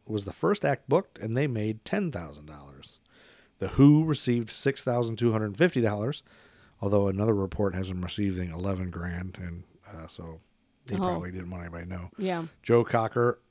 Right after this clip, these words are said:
Speaker 1: only made thirteen hundred dollars.
Speaker 2: Aw, poor guy.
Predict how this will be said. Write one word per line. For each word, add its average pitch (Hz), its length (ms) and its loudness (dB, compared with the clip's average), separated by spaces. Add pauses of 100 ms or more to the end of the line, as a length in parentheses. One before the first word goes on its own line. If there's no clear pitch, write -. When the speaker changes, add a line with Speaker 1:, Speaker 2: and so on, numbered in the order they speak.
(200)
Speaker 1:
only 107 260 0
made 95 300 -4 (800)
thirteen 117 420 -4
hundred 107 240 -4
dollars. 80 560 -14 (240)
Speaker 2:
Aw, 190 320 0
poor 214 180 -8
guy. 185 240 -4